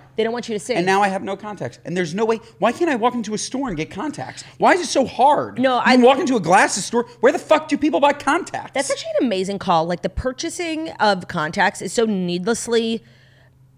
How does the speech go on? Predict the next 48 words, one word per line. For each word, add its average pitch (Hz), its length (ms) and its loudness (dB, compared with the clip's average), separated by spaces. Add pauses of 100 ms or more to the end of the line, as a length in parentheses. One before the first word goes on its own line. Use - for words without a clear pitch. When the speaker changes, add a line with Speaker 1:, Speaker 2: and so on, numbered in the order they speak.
(840)
Speaker 2:
You 196 100 -6
need 277 80 0
to, 220 60 4
like, 233 100 6
Speaker 1:
laborious. 226 580 8
Speaker 2:
have 170 100 8
a 180 400 4
guy. 113 40 -10
Like, 151 240 0
it's 160 80 -6
like 202 120 2
a, - 200 0
like, 185 220 0
drugs. 190 560 0
Speaker 1:
Totally. 170 580 -2
Speaker 2:
Like, - 100 0
I, 185 220 2 (200)
I 139 60 0
need 196 160 2
my 185 140 4
contact 170 640 0
dealer. 127 560 0 (100)
Like, 202 220 2 (680)
what 269 100 -8
are 254 40 -4
you, 151 80 -2
nuts? 165 380 -8
Speaker 1:
It's 202 100 -8
a 208 40 -6
great, 196 280 -2
it's 185 100 -8
a 202 40 -4
great 160 160 -6
call. 143 200 -6
That's 185 140 -8
a 180 40 -8
great 190 160 -2
"What 185 100 0
are 180 40 -4
you, 170 60 -4
Speaker 2:
Terrible. 127 180 -6
Speaker 1:
nuts?" - 340 -20
Speaker 2:
Terrible. - 440 -12 (320)
Speaker 1:
Okay, 311 200 2
ready 220 160 0
for 294 120 4
our 208 600 4 (140)
stories? 220 540 0